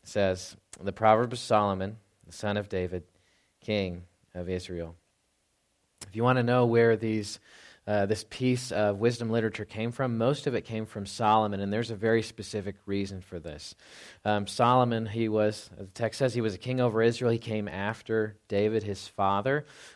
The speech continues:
Um, so two really successful guys when it came to leading the nation, but Solomon arguably would have been, uh, more successful just from the perspective of accumulation, of wealth, of,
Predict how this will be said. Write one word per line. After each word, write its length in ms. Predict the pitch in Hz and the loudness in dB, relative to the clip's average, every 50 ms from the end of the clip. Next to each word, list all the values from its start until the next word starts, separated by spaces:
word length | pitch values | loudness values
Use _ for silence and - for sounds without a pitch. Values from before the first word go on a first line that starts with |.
| _ - | _ -6
Um, 160 | 101 101 95 | -4 -4 -4
so 140 | - - 107 | -2 -4 -6
two 260 | - - 123 117 107 | -4 -2 -2 0 0
really 320 | 104 110 117 120 123 123 | 2 4 4 6 6 4
successful 680 | 123 - 127 110 - - 110 107 - - - - 104 | 2 0 -2 -4 -2 0 0 0 0 -2 -4 -6 -4
guys 360 | 98 107 101 98 101 104 - 110 | 0 4 6 6 6 4 2 -2
when 100 | 101 98 | -8 -8
it 60 | 101 | -8
came 320 | - - 104 107 101 98 | -8 -8 -6 -6 -6 -8
to 200 | - - 107 98 | -8 -6 -4 -2
leading 360 | 95 98 101 101 104 117 113 | -2 0 0 0 0 0 0
the 80 | 110 104 | -2 -2
nation, 480 | 104 101 101 104 104 101 - 113 107 101 | 0 0 0 0 -2 -2 -4 -4 -2 -2
but 100 | 95 - | -4 -4
Solomon 560 | - - 117 110 117 120 120 117 110 107 107 | -2 2 4 4 6 4 4 2 0 -2 -2
arguably 640 | - 98 104 107 104 110 107 98 98 101 101 101 | 0 0 0 0 0 -2 -4 -2 -2 0 0 0
would 220 | 95 95 110 117 117 | 2 4 6 6 6
have 120 | 110 95 | 6 4
been, 320 | 104 104 104 101 101 98 - - - - - _ - | 2 -2 0 -2 -4 -6 -8 -12 -20 -20 -20 _ -6
uh, 160 | 101 101 95 | -4 -2 -2
more 260 | 92 98 110 117 123 117 | -2 0 2 2 2 2
successful 540 | - - 110 - - 117 110 - - 104 | 0 -6 -8 -4 -4 -4 -4 -4 -6 -6
just 220 | 98 104 104 - - | -4 -4 -6 -6 -6
from 100 | - 107 | -6 -6
the 100 | 101 98 | -6 -6
perspective 640 | - 101 92 - - 110 98 95 - - 104 92 - | -6 -6 -8 -4 -2 -2 -2 -2 -4 -8 -8 -6 -6
of 260 | 62 87 92 92 87 | -4 -4 -4 -4 -6
accumulation, 960 | 92 90 - - 101 98 95 98 110 123 120 - - - 123 120 120 117 113 | -8 -12 -10 -8 -6 -4 0 2 2 2 0 -2 -4 -4 -2 -2 -2 -2 -4
of 260 | - - 92 90 90 87 | -6 -6 -8 -8 -4 0
wealth, 520 | 98 110 113 113 110 113 110 107 - - | 4 6 6 8 8 8 6 4 0 -4
of, 260 | - 95 92 92 - | -4 -2 -2 -2 -4